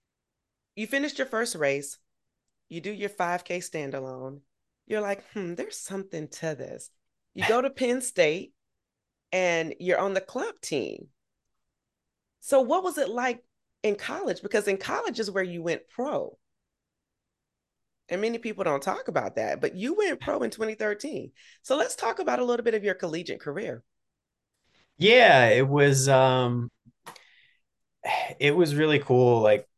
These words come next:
Speaker 2: I think as I was, I was starting to drive more places to events, trying to, to go to the bigger events, um,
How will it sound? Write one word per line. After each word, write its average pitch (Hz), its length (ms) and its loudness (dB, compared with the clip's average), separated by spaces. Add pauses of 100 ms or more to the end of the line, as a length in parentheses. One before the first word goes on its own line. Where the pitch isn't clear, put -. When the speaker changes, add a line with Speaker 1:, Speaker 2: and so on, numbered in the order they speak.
(400)
Speaker 2:
I 120 60 -2
think 127 520 4
as 117 240 6
I 120 140 10
was, 101 680 -2 (1000)
I 110 80 6
was 117 140 4
starting 143 480 8
to 117 360 6
drive 107 400 4
more 104 220 -2
places 101 600 0
to 104 200 2
events, 98 540 2
trying 98 400 0
to, 98 440 0 (340)
to 120 100 2
go 110 200 6
to 107 60 8
the 104 100 6
bigger 98 320 6
events, 95 680 0
um, 95 640 -2